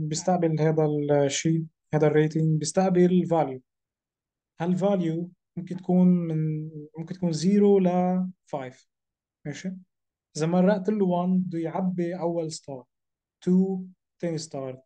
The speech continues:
two point، two point five، آه، two stars and a half. آه، فهمتوا علي؟ يعني إذا نجمتين ونص.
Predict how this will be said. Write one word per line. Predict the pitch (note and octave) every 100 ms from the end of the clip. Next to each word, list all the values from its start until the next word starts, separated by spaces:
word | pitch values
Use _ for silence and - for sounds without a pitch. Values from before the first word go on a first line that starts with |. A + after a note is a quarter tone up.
| F#3+
two |
point، | F3+ E3+ -
two | - _ F#3
point | F3+ E3+
five، | F3 E3 F#3 F#3 - _ _ _ _ -
آه، | D#3 D#3
two | D#3 G3
stars | F#3 F3+ F3+
and | D#3+ E3
a |
half. | C#3+ B2+ - _ _ _ _ _ _ _ _ _ -
آه، | C3 B2 C3+ -
فهمتوا | E3 D#3
علي؟ | C#3 D#3 F#3+ F#3
يعني | C#3+
إذا | C#3 D#3 F3 F#3+ -
نجمتين | E3 D3+ E3 F3
ونص. | F#3 E3 C3+ - -